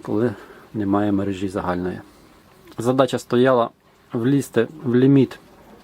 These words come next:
порядка двадцяти п'яти-тридцяти тисяч гривень, щоб не купувати генератор. Я розумію, що з генератором можна включити любе обладнання. Якщо взяти там трьохкіловатний, той самий і котел, і холодильники,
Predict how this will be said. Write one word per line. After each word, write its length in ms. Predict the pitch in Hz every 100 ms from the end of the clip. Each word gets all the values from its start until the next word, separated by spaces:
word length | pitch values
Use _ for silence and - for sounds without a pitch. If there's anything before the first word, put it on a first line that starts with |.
| _ _ - - _ - -
порядка 360 | - 127 113 113
двадцяти 400 | 101 117 - 131
п'яти-тридцяти 680 | 131 - 120 - 113 - 113
тисяч 300 | 131 123 120
гривень, 360 | 165 180 160 - _ - - - - - _
щоб 220 | - 123
не 100 | 120
купувати 460 | 120 107 113 120 107
генератор. 480 | 98 104 95 - - - -
Я 160 | 117
розумію, 360 | 117 117 120 107
що 120 | 117
з 60 | 98
генератором 500 | 113 123 117 104 104
можна 260 | 110 101
включити 400 | 104 107 - 113
любе 220 | 101 117 160
обладнання. 600 | 175 156 151 139 127 127 _ - - - - - - - - - - -
Якщо 240 | 123 - 117
взяти 220 | 123 110
там 180 | 123 107
трьохкіловатний, 840 | 117 - 113 110 110 107 113 98 - - _ -
той 120 | 101
самий 360 | - 107 107 101 - - - - _ _ - _ _ _ _ _ -
і 60 | -
котел, 440 | 120 - 151 143
і 200 | 117 107
холодильники, 760 | 98 110 110 143 143 127 -